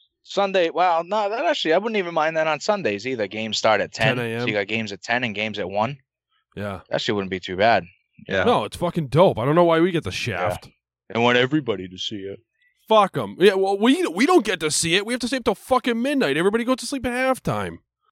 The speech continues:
Speaker 2: All of us working schlubs anyway. Eric, who do you have for your bust wide receiver?
Speaker 1: Um, I also have Mister Allen Robinson. I'm going back to back on him. And it's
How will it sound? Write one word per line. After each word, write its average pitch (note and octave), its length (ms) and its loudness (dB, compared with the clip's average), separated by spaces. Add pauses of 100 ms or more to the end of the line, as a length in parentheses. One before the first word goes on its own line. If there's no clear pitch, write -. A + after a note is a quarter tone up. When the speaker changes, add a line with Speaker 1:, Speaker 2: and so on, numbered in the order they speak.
Speaker 2:
All D#3+ 180 2
of C#3 60 0
us B2+ 120 -4
working B2+ 300 0
schlubs F2+ 420 -6
anyway. E2 480 -8 (300)
Eric, D#3 240 2
who G3+ 100 4
do A#3 80 0
you C4 80 2
have A#3+ 160 0
for G3+ 60 -12
your G#3 140 0
bust A#2 400 -4
wide G2+ 200 -2
receiver? G2 540 -8 (760)
Speaker 1:
Um, C#3 360 2
I A3 200 2
also C4 340 4
have A#2+ 200 2
Mister A2 320 -10
Allen A2+ 280 -6
Robinson. G2+ 420 -4
I'm A2+ 100 -10
going B2+ 220 -6
back C3+ 220 2
to C3 80 -6
back C3+ 280 -2
on F#2 180 -8
him. F#2 140 -14 (880)
And G2+ 480 -6
it's - 220 -8